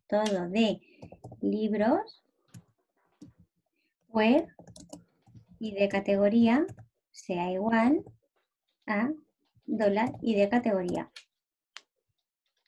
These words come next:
¿Vale? Vamos a mostrar todos los libros que cumplan con esta condición.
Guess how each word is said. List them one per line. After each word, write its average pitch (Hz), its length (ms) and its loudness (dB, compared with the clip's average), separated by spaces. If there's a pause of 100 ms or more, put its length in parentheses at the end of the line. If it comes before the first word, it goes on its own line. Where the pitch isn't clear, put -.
(3500)
¿Vale? 220 280 -4
Vamos 196 320 -4
a 208 60 -4
mostrar 208 600 -6
todos 269 300 2
los 240 180 2
libros 262 540 2 (400)
que 285 260 2 (100)
cumplan 262 480 8
con 214 160 0
esta 202 280 -2
condición. 208 760 2